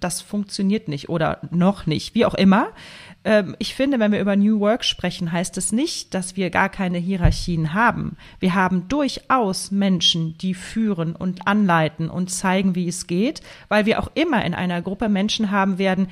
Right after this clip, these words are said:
die gerne geführt werden und die gerne noch lernen und die gerne, ähm, aufnehmen. Also,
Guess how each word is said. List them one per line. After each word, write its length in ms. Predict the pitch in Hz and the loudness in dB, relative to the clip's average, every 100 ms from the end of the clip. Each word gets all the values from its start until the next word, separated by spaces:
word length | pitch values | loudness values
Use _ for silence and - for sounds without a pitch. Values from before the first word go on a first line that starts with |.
| - - | -6 -6
die 100 | 214 | -2
gerne 380 | 208 208 214 214 | 2 2 0 -2
geführt 520 | 202 - 208 190 - | -4 -6 -4 -4 -2
werden 360 | 180 196 226 269 | 0 2 0 -2
und 180 | 214 | -4
die 100 | 208 | -4
gerne 300 | 190 190 196 | -2 0 0
noch 200 | 180 170 190 | 0 -2 0
lernen 480 | 170 170 180 214 370 - - - - | 2 4 4 2 0 -6 -16 -20 -2
und 180 | 214 214 | 0 0
die 120 | 214 | -2
gerne, 580 | 202 196 208 214 208 202 | -2 0 2 2 2 0
ähm, 200 | 196 202 | 0 0
aufnehmen. 880 | - 220 359 - 202 175 160 143 139 | 2 2 0 0 2 2 2 -2 -4
Also, 340 | - 185 185 | -4 0 0